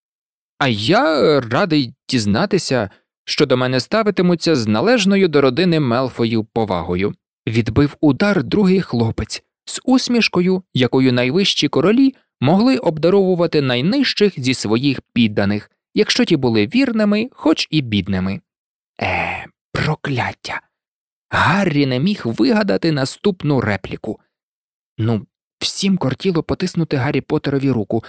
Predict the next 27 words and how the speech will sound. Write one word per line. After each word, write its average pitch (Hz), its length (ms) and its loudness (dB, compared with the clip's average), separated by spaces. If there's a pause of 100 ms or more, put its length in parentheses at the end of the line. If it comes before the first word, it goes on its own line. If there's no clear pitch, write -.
(160)
отже, 143 380 0 (680)
«Коли 170 240 0
примірювання 180 640 2
завершиться, 170 600 0
сер, 107 360 -2 (360)
чи 160 120 4
зволите 214 460 2
ви 254 200 2
потиснути 214 600 0
мені 214 220 2
руку? 143 340 -2 (540)
Нічого 180 460 4
не 180 100 4
може 190 240 4
перевершити 185 680 2
цю 190 140 0
подію 202 380 0
сьогодні, 175 580 0 (240)
ба 139 220 0
ні, 220 400 0
цього 233 300 2
місяця, 269 520 0 (220)
протягом 214 480 4
усього 262 480 2
мого 262 240 4
життя 262 420 0
насправді». 151 640 -2